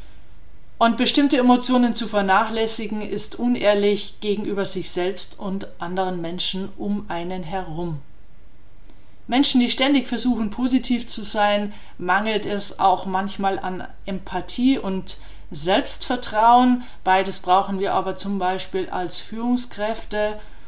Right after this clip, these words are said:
Das Kämpfen fällt manchen schwer oder schwerer, weil sie negative Überzeugungen haben, dass etwas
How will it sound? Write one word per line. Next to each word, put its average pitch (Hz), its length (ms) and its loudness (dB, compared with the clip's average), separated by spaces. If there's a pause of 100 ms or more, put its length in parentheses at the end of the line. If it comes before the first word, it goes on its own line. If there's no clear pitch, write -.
(1700)
Das - 180 -4
Kämpfen 247 480 4
fällt 226 500 2
manchen 214 680 0 (520)
schwer 233 1040 2 (140)
oder 180 240 0
schwerer, 190 920 4
weil 196 220 4
sie 196 380 0 (260)
negative 196 640 -2
Überzeugungen 240 800 2
haben, 226 300 4
dass 196 180 -2
etwas 185 540 -4